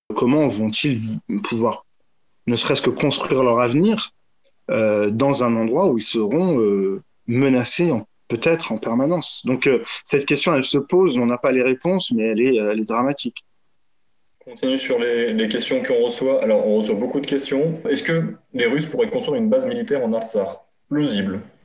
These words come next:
Speaker 2: Hmm.
Speaker 1: Mais les Russes auront forcément une présence, puisque dans l'accord, il est prévu que les Russes restent stationnés
Speaker 2: Oui.
Speaker 1: là au moins cinq ans. Donc oui, ils auront une sorte de base militaire.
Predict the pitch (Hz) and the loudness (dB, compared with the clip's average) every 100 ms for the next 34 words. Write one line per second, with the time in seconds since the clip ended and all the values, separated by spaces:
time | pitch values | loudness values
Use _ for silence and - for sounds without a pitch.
0 | _ 110 113 - 139 139 170 170 143 123 | _ -4 -4 0 2 4 4 2 2 0
1 | 135 139 - 143 143 127 127 143 156 254 | 0 -2 0 2 4 2 2 2 2 2
2 | - - - 127 127 131 131 156 131 117 | 0 -4 -2 0 2 2 2 2 2 2
3 | 117 - 127 127 135 - - - - 131 | 0 0 -2 0 -6 -8 -20 -20 -2 2
4 | 123 123 143 - 123 131 - 127 - 139 | 4 2 0 2 2 2 0 -2 0 0
5 | 120 135 131 135 131 - 151 147 143 - | 0 2 2 2 2 2 2 4 2 0
6 | 135 123 190 269 - - - - 131 147 | -2 0 0 -2 -6 -20 -20 -6 0 0
7 | 147 202 202 117 110 123 127 - 151 135 | 2 4 4 2 0 2 2 2 0 2
8 | 131 131 127 127 147 147 185 143 | 2 2 2 0 0 0 -2 -2